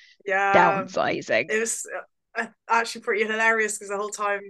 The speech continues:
Speaker 1: these friends that I was watching this movie with, I'd seen, this is part of the clip that I saw on TikTok, um, was the fact that Paul's wife decides not to go through the procedure. But I think there's a bit, um,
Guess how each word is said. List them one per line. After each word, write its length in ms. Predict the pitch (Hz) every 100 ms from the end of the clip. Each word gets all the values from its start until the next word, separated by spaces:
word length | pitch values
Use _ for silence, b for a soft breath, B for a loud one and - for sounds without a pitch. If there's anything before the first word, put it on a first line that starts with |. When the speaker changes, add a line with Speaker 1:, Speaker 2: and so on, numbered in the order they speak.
| -
Speaker 1:
these 180 | 226 208
friends 320 | - 233 240
that 100 | 226
I 20 |
was 160 | 196 202
watching 200 | 196 -
this 140 | 190
movie 240 | 208 202 190
with, 180 | 180 175
I'd 260 | 208 247 247
seen, 460 | - 233 226 208 -
this 180 | 202 196
is 200 | 196 - _
part 300 | - 233 214
of 60 | 202
the 80 |
clip 280 | 233 233 220
that 60 | -
I 80 | 170
saw 540 | 190 190 170 170 165
on 100 | 175
TikTok, 580 | 175 175 - 156 156 - - B B B -
um, 540 | 185 180 175 165 - _ _ -
was 240 | 185 180
the 100 | 190
fact 400 | 190 185 - -
that 280 | - 151 - _ _
Paul's 280 | 185 170 175 -
wife 320 | 165 160 165 _ _ _ -
decides 340 | - 180 175
not 120 | 185
to 80 | -
go 120 | 190
through 220 | 190 208
the 80 | 185
procedure. 640 | 180 - 196 190 - 170 160 - b b
But 120 | 214
I 80 | 220
think 120 | 285
there's 160 | 269 233
a 60 |
bit, 320 | 220 262 254 220
um, 440 | 208 208 208 202